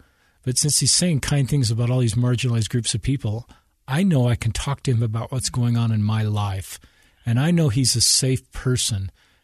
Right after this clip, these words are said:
And isn't that what we want if we're parents or a friend?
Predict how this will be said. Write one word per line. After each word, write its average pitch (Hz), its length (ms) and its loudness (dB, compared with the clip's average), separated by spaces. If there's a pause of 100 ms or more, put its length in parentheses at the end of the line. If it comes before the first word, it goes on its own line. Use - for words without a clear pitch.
(100)
And 151 80 0
isn't 214 220 0
that 220 160 -2
what 147 180 -4
we 113 120 2
want 113 480 0
if 131 160 -6
we're 113 100 0
parents 151 680 2
or 113 280 0 (200)
a 120 60 -6
friend? 139 560 0